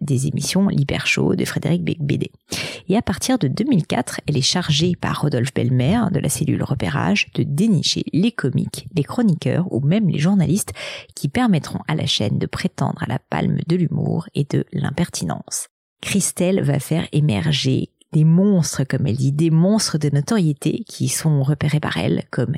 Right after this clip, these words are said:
Guillaume Gallienne, dont on va parler, Alex Goud, Julie Ferrier, Stéphane de Groot, l'un de ses chouchous apparemment, Camille Chamou, Charlotte Lebon, Tom Villa, Doria Tillier, Camille Cotin ou encore Kian Kojandi. Bref, Christelle, comme vous pouvez l'imaginer,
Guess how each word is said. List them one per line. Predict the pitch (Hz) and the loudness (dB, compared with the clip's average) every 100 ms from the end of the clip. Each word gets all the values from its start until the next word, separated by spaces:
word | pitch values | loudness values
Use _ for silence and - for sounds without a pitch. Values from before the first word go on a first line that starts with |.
| - | -2
Guillaume | 135 139 135 | 0 2 4
Gallienne, | 131 131 156 214 | 4 2 2 0
dont | 160 143 | 0 0
on | |
va | 107 | 0
parler, | - 143 185 - | 0 0 0 0
Alex | - - 156 | -2 0 0
Goud, | 147 233 226 214 | 2 2 2 -2
Julie | - - 135 131 | -2 0 2 2
Ferrier, | 143 135 139 180 - - - - - | 0 0 0 0 -2 -12 -14 -14 -6
Stéphane | - 151 143 135 | -2 0 2 2
de | 139 | 2
Groot, | 151 226 - - | 2 0 0 -4
l'un | 170 135 | -2 0
de | 143 | 0
ses | 143 | -2
chouchous | - 156 - 262 | 0 0 2 2
apparemment, | 208 160 156 151 202 233 - | 2 2 2 2 2 -2 -2
Camille | 165 165 | 2 4
Chamou, | 156 - 151 202 226 | 2 2 2 2 2
Charlotte | - 220 214 226 - | 0 2 2 2 0
Lebon, | 160 147 165 202 190 | 0 2 2 0 -2
Tom | 170 170 | 0 2
Villa, | 151 147 180 185 | 2 2 2 0
Doria | 147 151 156 | 0 2 2
Tillier, | 147 - 147 165 190 - - | 0 0 2 2 0 -6 -4
Camille | 165 170 165 | 0 2 2
Cotin | 143 - 143 - | 0 -2 -2 -2
ou | 139 | -2
encore | 117 - 131 143 - | -2 -2 -2 -2 -8
Kian | - - 127 135 - _ | -8 -2 0 0 -4 _
Kojandi. | - 156 139 131 135 - - - - - | -2 0 0 -2 -4 -8 -20 -20 -20 -6
Bref, | 143 160 208 - - | 0 0 0 -4 -8
Christelle, | - 143 - - 139 151 | -4 -4 -2 -2 0 0
comme | 170 147 131 | 0 0 0
vous | 127 | -2
pouvez | - 175 | -2 2
l'imaginer, | 190 143 131 135 147 196 | 4 4 2 2 2 2